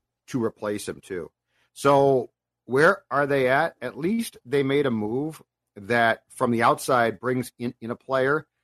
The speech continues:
that, despite the, the fact he's coming off back surgery, makes sense for what I guess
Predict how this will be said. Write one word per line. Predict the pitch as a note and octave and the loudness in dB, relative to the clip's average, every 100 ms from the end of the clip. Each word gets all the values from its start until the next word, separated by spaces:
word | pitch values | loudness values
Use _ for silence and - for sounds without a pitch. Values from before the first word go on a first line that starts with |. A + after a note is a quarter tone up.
| _ A2 | _ -14
that, | G#2+ | -14
despite | - B2+ B2 | -8 -8 -8
the, | - - | -10 -16
the | G#2+ | -8
fact | A2+ A2+ | -8 -8
he's | - | -10
coming | A2+ A2+ | -6 -4
off | G#2 F#2+ - | -2 -4 -6
back | D3 A3+ - | -4 -4 0
surgery, | A#2+ G2+ G#2+ A2 G#2 _ _ | -2 -2 -2 -4 -4 _ _
makes | A2 C3 - | -2 -2 0
sense | B2+ B2 C3 - _ | 0 0 -2 -14 _
for | - B2 | -6 -2
what | A#2 A2+ | 0 0
I | A2 | 0
guess | A2 A#2+ - | 0 -2 -4